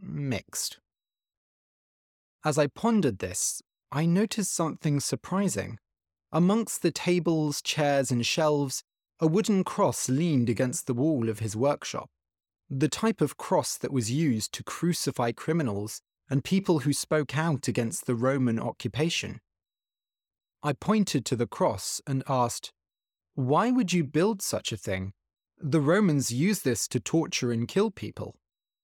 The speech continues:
Jesus just smiled. "There are things that belong to this world and things that belong to the next. If Caesar wants a cross,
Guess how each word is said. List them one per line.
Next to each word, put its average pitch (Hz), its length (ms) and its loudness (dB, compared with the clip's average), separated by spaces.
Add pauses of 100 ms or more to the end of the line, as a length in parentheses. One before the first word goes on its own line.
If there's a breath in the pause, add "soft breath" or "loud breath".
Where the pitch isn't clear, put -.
(500)
Jesus 131 520 0
just - 260 -2
smiled. 113 560 -2 (1800)
"There 190 300 4
are 196 40 2
things 196 600 2
that 160 160 0
belong 151 380 4
to 156 120 -2
this 123 280 2
world 190 500 2 (400 loud breath)
and 190 180 2
things 120 360 0
that 135 100 -2
belong 156 300 2
to - 120 -8
the 190 100 4
next. - 520 -4 (580)
If 185 320 2
Caesar 143 760 2
wants 139 360 0
a 127 80 -2
cross, - 640 -4